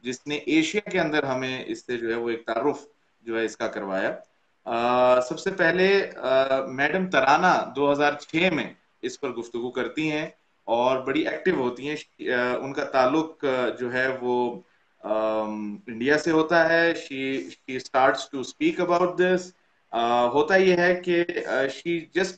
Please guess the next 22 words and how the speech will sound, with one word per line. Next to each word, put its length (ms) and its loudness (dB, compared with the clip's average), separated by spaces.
promotes 440 0
the 180 -6
social 500 -2
and, 280 -4
you 260 -10
know, 140 -6
the 60 0
basics 460 -2
of 100 -2
this 80 -4
topic। 240 -6
इस 140 -10
पूरे 320 0
मामले 380 0
की 400 -2
जो 160 -8
basics 460 -2
हैं 100 -4
उसको 280 -4
promote 400 -4
करती 340 -4
हैं। 240 -6